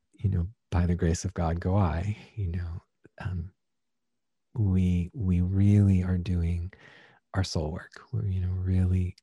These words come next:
we're inviting people into that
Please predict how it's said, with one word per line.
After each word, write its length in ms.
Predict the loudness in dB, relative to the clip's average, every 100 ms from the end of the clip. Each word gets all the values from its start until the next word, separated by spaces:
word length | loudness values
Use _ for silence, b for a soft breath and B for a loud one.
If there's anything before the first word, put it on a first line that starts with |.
| -6
we're 180 | -2 2
inviting 680 | 2 2 4 6 6 4 2
people 380 | 0 -2 -2 -2
into 400 | 0 0 -2 -2
that 400 | 0 -2 -4